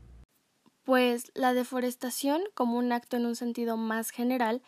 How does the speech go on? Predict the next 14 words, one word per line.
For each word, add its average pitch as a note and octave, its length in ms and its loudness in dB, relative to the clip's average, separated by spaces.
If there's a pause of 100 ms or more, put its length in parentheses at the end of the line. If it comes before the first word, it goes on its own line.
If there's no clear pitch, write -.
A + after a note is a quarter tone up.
(280)
según B3 340 2
la B3+ 120 2
Real A#3 240 2
Academia G#3+ 420 -4
Española, A#3+ 680 0
se - 180 -6
enfoca C4 340 -2
en D4 60 -2
repoblar A3 440 0
un A3+ 140 -2
terreno A#3+ 520 -2
con G#3+ 200 -8
plantas G3+ 340 -6
forestales. G#3 640 -2